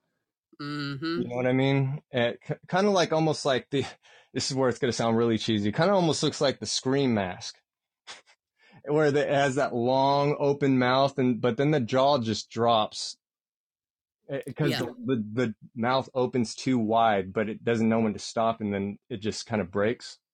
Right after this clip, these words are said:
Speaker 1: I've
Speaker 2: or
Speaker 1: seen stuff like
Speaker 2: disintegrates.
Speaker 1: that myself. And Emily, she, she experiences the same exact thing. So, I mean, we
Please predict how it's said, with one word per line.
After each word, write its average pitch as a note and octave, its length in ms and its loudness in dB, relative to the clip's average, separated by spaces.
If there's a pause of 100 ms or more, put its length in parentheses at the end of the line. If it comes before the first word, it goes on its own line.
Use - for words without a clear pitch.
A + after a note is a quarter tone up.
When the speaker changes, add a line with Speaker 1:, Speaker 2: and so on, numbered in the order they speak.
(420)
Speaker 1:
I've C#3+ 140 -4
Speaker 2:
or - 20 -8
Speaker 1:
seen D3+ 360 -2
stuff A2 380 -6
like A2+ 160 0
Speaker 2:
disintegrates. - 20 -18
Speaker 1:
that C3+ 220 -12
myself. B2+ 680 -12
And C#3+ 260 -8
Emily, D3 440 -6
she, C#3 580 -8
she F3 240 -2
experiences C#3+ 1000 -8
the - 80 -16
same D#3 480 -2
exact C#3 360 -6
thing. C3 340 -6
So, B2+ 220 -8
I C3 100 -6
mean, C3 220 -8
we D3 260 -8